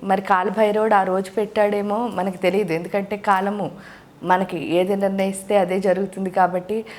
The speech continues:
ఆ అమ్మవారు మనందరి చేత ఎక్కడ చేయించుకుంటోంది అంటే, ఎన్టీఆర్ గ్రౌండ్స్లో హైదరాబాద్లో జరుగుతోంది. అది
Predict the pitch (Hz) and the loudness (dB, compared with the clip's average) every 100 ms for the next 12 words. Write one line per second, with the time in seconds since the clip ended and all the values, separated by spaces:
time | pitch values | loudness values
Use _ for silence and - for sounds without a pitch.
0 | - - 175 185 190 196 160 - 170 180 | -6 2 4 4 4 4 2 -4 -2 0
1 | 175 180 196 190 196 190 165 - - - | 0 0 -2 0 0 2 0 -2 -8 -4
2 | 175 170 220 202 220 208 202 202 202 202 | -2 0 0 2 0 0 -4 -6 -2 2
3 | 202 196 185 185 208 226 240 - - 185 | 2 2 -2 -2 -4 -6 -8 -16 -4 -2
4 | 196 247 233 214 196 208 202 202 - 202 | 0 2 4 2 2 2 2 0 -4 -2
5 | 247 - - - - 175 180 202 190 180 | -2 -6 -14 -8 0 0 2 2 2 0
6 | 175 202 247 - 175 190 180 185 185 175 | -2 -4 -4 -8 0 0 2 -2 -2 -2
7 | 196 240 - - - 175 190 | -6 -8 -12 -14 0 2 2